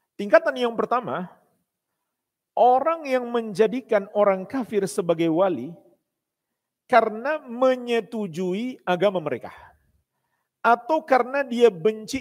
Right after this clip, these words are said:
Islam, atau dia tidak ingin melihat Islam menjadi jaya, maka ini adalah kekufuran.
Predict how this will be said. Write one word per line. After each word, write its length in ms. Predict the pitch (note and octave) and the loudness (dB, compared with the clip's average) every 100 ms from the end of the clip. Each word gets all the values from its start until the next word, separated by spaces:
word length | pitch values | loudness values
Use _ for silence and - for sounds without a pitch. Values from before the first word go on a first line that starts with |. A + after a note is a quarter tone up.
| G3+ | -6
Islam, 400 | - G#3+ D#3+ G2 - _ _ _ _ _ _ _ | -4 -2 -2 -4 -20 _ _ _ _ _ _ _
atau 160 | F#3 G#3+ | -2 0
dia 160 | C4 E4 | -2 0
tidak 240 | C4+ - - | 2 2 2
ingin 240 | F#4 C4 | -4 -4
melihat 480 | A#3+ A3+ A#3+ A#3 A#3+ A#3+ | -2 0 2 2 2 0
Islam 400 | F#3 - A#3 A#3 | -10 0 2 2
menjadi 340 | G3+ F3+ F#3 F3 | -2 0 0 0
jaya, 420 | C3+ F3+ C#3 G2+ F#2 _ _ _ _ _ | 2 2 2 -2 -8 _ _ _ _ _
maka 400 | D#3 E3 - G3+ G3+ | -4 -4 0 -2 0
ini 240 | D#3+ F#3 | -6 -4
adalah 480 | D#3 D3 C#3+ E3 - | -2 0 0 0 -4
kekufuran. 560 | F3+ E3+ C#3 C#3 G2+ | -6 -6 -2 -2 -2